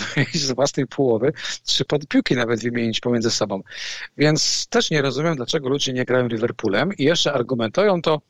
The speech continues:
e, rzeczowo, że, nie wiem, nie będą strzelać na wyjazdach lub nie będzie tych clean sheetów, czy cokolwiek. No,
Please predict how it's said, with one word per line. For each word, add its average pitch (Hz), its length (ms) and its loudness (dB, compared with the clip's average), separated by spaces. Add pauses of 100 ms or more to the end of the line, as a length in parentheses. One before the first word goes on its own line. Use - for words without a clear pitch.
(500)
e, 127 360 2
rzeczowo, 147 500 2
że, 127 300 2
nie 127 120 -2
wiem, 107 120 -4
nie 117 80 -4
będą 123 240 -2
strzelać 123 340 0
na 110 100 -8
wyjazdach 131 640 0
lub 135 220 -4
nie 127 80 -4
będzie 120 180 -2
tych 123 160 -10
clean 123 140 -6
sheetów, - 400 -4 (160)
czy - 120 -6
cokolwiek. 117 420 -2
No, 143 140 2